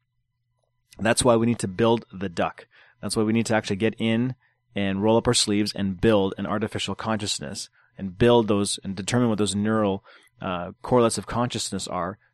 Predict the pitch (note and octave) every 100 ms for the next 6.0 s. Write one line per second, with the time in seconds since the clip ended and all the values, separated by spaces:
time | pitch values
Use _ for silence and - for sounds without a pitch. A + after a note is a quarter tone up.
0 | _ - F#2 F#2 F#2 F#2 G#2+ G2 G#2 G2+
1 | F2+ E2+ F2+ - - _ _ _ _ -
2 | - - - - - - - _ _ _
3 | _ _ _ - - F3+ B2 F#2+ F#2+ C#3
4 | F#3+ - C#3 B2 A2+ B2+ F3+ D#3+ - -
5 | - - B2 B2 - C3 C3 - F#2+ F2+